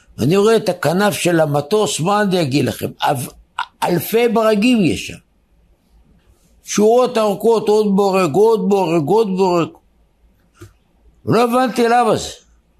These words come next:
ככה בשולחן, שלוש, ארבע ברגים, מספיק, מה? רק בנסיעה ראיתי פתאום שהכנפיים מתנדדות, הולכות להיקרע. מרוחות,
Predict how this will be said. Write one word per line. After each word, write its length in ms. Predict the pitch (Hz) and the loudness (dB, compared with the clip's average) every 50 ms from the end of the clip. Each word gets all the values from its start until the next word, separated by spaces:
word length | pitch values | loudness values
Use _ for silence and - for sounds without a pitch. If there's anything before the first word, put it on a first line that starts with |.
| _ _ _ _ _ _ _ _ _ | _ _ _ _ _ _ _ _ _
ככה 340 | - 294 - - 247 240 226 | -8 -4 -2 0 2 0 0
בשולחן, 600 | 214 220 - - 175 156 - 208 233 233 214 170 | 0 0 0 0 -2 -2 0 0 0 0 0 0
שלוש, 420 | 127 120 165 175 180 196 190 143 180 | 0 0 0 0 2 0 0 0 0
ארבע 280 | 196 185 180 175 180 | 0 0 0 -2 -2
ברגים, 520 | 175 165 156 170 190 180 180 185 185 156 131 | -2 -2 -2 -2 0 0 2 0 2 2 0
מספיק, 400 | - - - 131 147 147 117 - - | -2 -4 -4 -2 0 0 0 -2 -4
מה? 120 | - - - - - _ _ _ _ _ _ _ _ _ _ _ _ - - - _ _ _ _ _ _ _ _ - | -8 -8 -8 -10 -16 _ _ _ _ _ _ _ _ _ _ _ _ -16 -16 -16 _ _ _ _ _ _ _ _ -4
רק 320 | 156 190 226 214 - - | -2 -2 0 -2 -4 -6
בנסיעה 560 | 151 160 156 147 123 - - 185 208 233 233 196 | -2 -2 -2 0 -2 -2 0 0 2 2 2 2
ראיתי 420 | 170 180 185 190 185 - 190 143 | 2 2 0 0 0 -2 -2 0
פתאום 380 | - 156 151 - 196 196 190 160 | 0 -2 0 0 0 0 0 0
שהכנפיים 880 | - - 165 151 - 147 147 147 151 143 - - 170 185 185 185 180 | 0 0 -2 -2 0 0 0 0 0 -2 0 0 0 2 2 0 2
מתנדדות, 920 | 165 160 - - 127 156 156 143 120 135 143 143 131 139 180 190 190 - - | 0 0 0 0 -2 -2 -2 -2 0 0 0 0 0 0 0 0 0 0 -2
הולכות 400 | 143 139 135 - 170 170 151 - | -2 -2 -2 -2 -2 -4 -2 0
להיקרע. 480 | 160 156 - - 143 131 127 127 117 80 - _ _ _ _ _ _ _ _ _ _ _ _ _ _ _ _ _ _ _ _ _ _ _ _ _ _ _ _ _ _ - | -2 -2 0 0 -2 -2 -2 -2 -4 -6 -10 _ _ _ _ _ _ _ _ _ _ _ _ _ _ _ _ _ _ _ _ _ _ _ _ _ _ _ _ _ _ -4
מרוחות, 680 | 123 143 139 135 156 175 156 143 180 202 170 - - | -2 0 0 0 0 -2 0 0 0 -2 -2 -2 -6